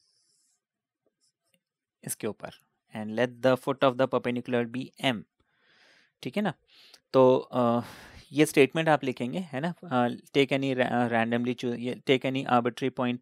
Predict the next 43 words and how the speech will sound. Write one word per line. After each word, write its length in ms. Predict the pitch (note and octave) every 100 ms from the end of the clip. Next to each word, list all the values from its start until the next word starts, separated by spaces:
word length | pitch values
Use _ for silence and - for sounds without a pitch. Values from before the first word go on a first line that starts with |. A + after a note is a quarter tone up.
| -
P 80 | C#3+ F#3+ B2+
x 120 | - B2+
comma 220 | A#2+ A#2
y 160 | A#2 D#3+ -
such 160 | A2+ -
that, 200 | C#3+ F#3+ _ - - - - _ -
अ, 180 | A#2 A2 - _ _ _ _ _
अ, 220 | B2 A#2+ A#2 G#2+ -
and 180 | B2+ B2+ -
from 200 | C3+ C3+ C#3+
P, 80 | E3 G#3
अ, 120 | B2+
drop 260 | B2 B2+ C#3+
a 80 | -
perpendicular 480 | B2 B2 B2 C3 C3 A#2+
on 180 | B2+
the 80 | B2 A#2+
directrix, 520 | A2+ - B2 A#2+ - - _ -
है 80 | C#3+
ना, 220 | F3 - _ -
meeting 420 | B2 A#2+ C3 B2+ B2+ B2
the 120 | B2 B2
directrix 460 | A#2+ A#2 - B2 - A#2+
at 100 | - A#2+
M 100 | G3 - _ -
and 280 | A#2 A#2 A#2 - _ - - -
join 280 | B2 B2+ C3+
P 160 | C3+ G2+
S, 180 | - - _ _ _ -
ऐसे 260 | A2+ B2+
आप, 220 | B2 A#2 _
अ, 180 | B2 A2+
स्टेटमेंट 440 | - A#2 A#2+ A#2+
लिख 140 | A#2+ A#2
सकते 300 | - - A#2+
हैं 80 | A#2
चाहे 220 | A2 G#2
तो। 220 | D3 F3 _ - - - _
अब 120 | C#3 C#3+
यहाँ 200 | C#3+ D#3
पे 120 | E3+
by 140 | D3 D3
definition 640 | B2+ A#2+ D#3 D#3+ - B2